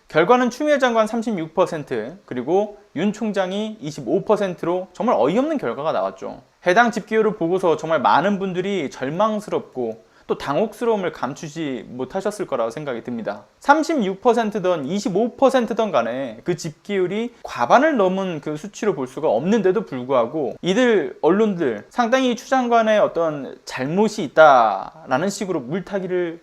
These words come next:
해댔죠. 아주 의도적인 정치 플레이. 그러니까 주말 내내 여론조사 결과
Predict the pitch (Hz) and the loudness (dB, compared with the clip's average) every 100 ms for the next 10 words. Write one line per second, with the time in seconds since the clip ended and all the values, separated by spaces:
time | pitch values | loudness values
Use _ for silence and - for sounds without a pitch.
0 | - 165 113 120 110 - _ _ - 113 | -6 -6 -6 -6 -6 -8 _ _ -2 0
1 | 160 233 226 226 208 196 185 - 151 165 | 2 0 0 2 2 0 -4 -4 -6 -6
2 | - - 135 110 92 _ - 175 190 180 | -12 -6 -4 -4 -8 _ 0 2 2 4
3 | 180 143 104 - 185 247 170 147 185 120 | 6 6 2 -4 0 2 2 0 2 2
4 | 147 180 180 170 135 113 107 113 | 0 -4 -4 -4 -4 -6 -6 -8